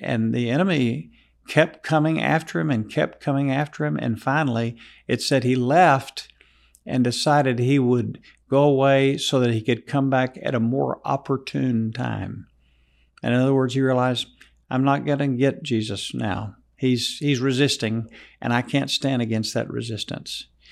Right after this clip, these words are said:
So we keep resisting. We keep resisting. Resist the devil, and he will flee from you. Now, let me make you aware of one other little thing here.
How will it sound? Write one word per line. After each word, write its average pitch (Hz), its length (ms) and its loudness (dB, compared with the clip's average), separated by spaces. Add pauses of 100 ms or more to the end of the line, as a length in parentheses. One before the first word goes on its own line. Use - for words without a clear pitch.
(260)
So 131 220 0
we 127 200 4
keep 160 440 2
resisting. 120 680 -4
We 143 180 -2
keep 139 400 -2
resisting. 113 500 -4
Resist 127 640 0
the 165 100 -2
devil, 123 600 0 (460)
and 127 180 2
he 135 540 2
will 117 720 0 (160)
flee 139 260 2
from 110 260 -2
you. 98 220 -8
Now, 143 160 -4
let 143 100 0
me 185 120 2
make 175 280 4
you 147 120 6
aware 139 300 6
of 113 100 2
one 135 160 2
other 139 160 4
little 139 200 2
thing 131 340 -2
here. - 340 -12